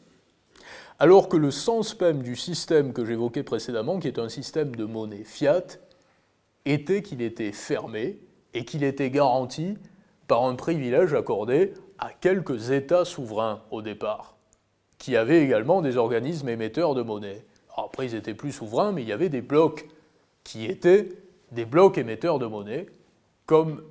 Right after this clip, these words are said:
la Banque Centrale Européenne et, et l'Eurozone. Ce que vous dites est intéressant par rapport aux compagnies d'assurance et aux organismes bancaires, et je ferai une digression. Euh, je parlais du quantitative easing,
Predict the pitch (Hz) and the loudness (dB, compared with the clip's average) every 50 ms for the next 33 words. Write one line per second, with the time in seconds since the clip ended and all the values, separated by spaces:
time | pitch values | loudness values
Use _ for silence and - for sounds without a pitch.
0 | - - - - 123 127 - 143 160 170 156 - 131 113 107 123 131 127 120 104 | -20 -18 -10 -6 -6 -2 2 2 2 4 4 2 0 0 0 2 2 4 4 2
1 | 104 101 - - - - - 135 139 120 117 - - - - - - - - - | 2 0 -4 -8 -10 -8 -8 -8 -10 -10 -10 -10 -14 -16 -16 -18 -18 -18 -18 -20
2 | - - - 131 117 120 113 104 107 107 107 110 110 110 - - - _ _ _ | -14 -8 -4 -2 0 0 0 -2 -2 -6 -8 -8 -8 -10 -12 -16 -20 _ _ _
3 | _ _ _ _ _ _ _ - - - - - - - 190 196 202 196 208 196 | _ _ _ _ _ _ _ -20 -20 -14 -12 -6 -2 0 0 2 2 2 2 4
4 | 202 170 170 180 160 151 160 151 147 151 185 175 160 160 143 131 123 131 147 131 | 4 4 4 4 2 4 4 4 4 4 2 2 4 4 6 6 6 4 4 2
5 | 123 139 139 131 139 127 123 123 117 117 110 113 - 131 131 156 170 160 156 151 | 2 0 -2 -2 -2 -2 0 0 2 0 0 0 0 0 0 0 0 0 -2 -4
6 | 127 117 123 120 113 120 117 113 120 117 - 120 107 110 107 110 117 151 175 196 | -2 0 0 0 0 0 -2 -6 -6 -6 -6 -4 -2 -2 -2 -2 0 0 0 0
7 | 190 170 135 110 123 120 113 - 131 131 131 127 117 117 113 113 110 110 - 160 | 0 -2 -4 -4 -6 -8 -8 -6 -6 -4 -4 -4 -4 -2 0 0 0 -2 -2 -2
8 | 165 185 196 185 - - - - - - _ _ _ - - 92 82 - - - | -2 -2 -2 -4 -8 -14 -20 -20 -20 -20 _ _ _ -10 -8 -8 -8 -8 -10 -16
9 | - _ - - 147 139 143 135 156 151 156 160 151 143 131 - 139 127 123 - | -20 _ -14 -10 -6 -4 -2 2 2 2 4 2 0 0 0 0 0 -2 -2 -4
10 | 127 - 123 107 - 113 104 110 113 135 165 180 190 196 185 160 | -6 -6 -6 -6 -6 -6 -6 -4 -2 -2 0 0 0 -2 -4 -6